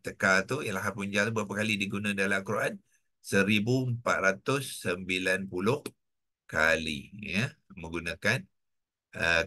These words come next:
ka, ya. Tapi ka ni bukannya semua harf punja. Nanti cek, ya, tuan-tuan, te-, cek balik dia. Macam zalika, dia ambil apa saja ka yang ada dalam Quran tu dicampur.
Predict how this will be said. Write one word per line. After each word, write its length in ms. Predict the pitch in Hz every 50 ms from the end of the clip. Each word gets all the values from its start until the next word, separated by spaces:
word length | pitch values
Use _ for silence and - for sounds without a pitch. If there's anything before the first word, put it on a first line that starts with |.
| - _
ka, 400 | - - 90 76 65 - - -
ya. 160 | 80 80 - - - _ _ _
Tapi 320 | - 90 - 120 113 -
ka 320 | - - 113 104 101 101 101
ni 320 | 113 143 165 190 175 120
bukannya 400 | 107 107 - - 104 101 104 104
semua 240 | 98 - 104 101 101 104 104
harf 80 | -
punja. 400 | - 107 101 107 107 104 87 80
Nanti 320 | 80 90 95 120 117 120 120
cek, 200 | - 110 76 -
ya, 80 | - 98 101 -
tuan-tuan, 400 | 95 92 107 101 101 95 95 -
te-, 240 | - 92 85 -
cek 400 | - 120 110 113 110 - - -
balik 240 | 95 90 95 101 - - 95
dia. 180 | 95 110 135 - - - _ _ _ _ _ _ _ _
Macam 260 | - - - - 104 101 95
zalika, 720 | 98 107 101 101 104 110 107 - 104 85 73 - - - - 82
dia 160 | 90 92 98
ambil 160 | 113 104 - - _ _
apa 260 | _ - - - - 123 120
saja 280 | - 117 110 113 117 117 117 _
ka 320 | - 131 117 110 101 95
yang 200 | 98 101 101 101 98
ada 240 | 101 104 107 107 101
dalam 240 | 101 101 98 98
Quran 240 | 98 - 107 113 117
tu 80 | 131 139
dicampur. 600 | 131 107 95 98 92 95 95 - 78 69 64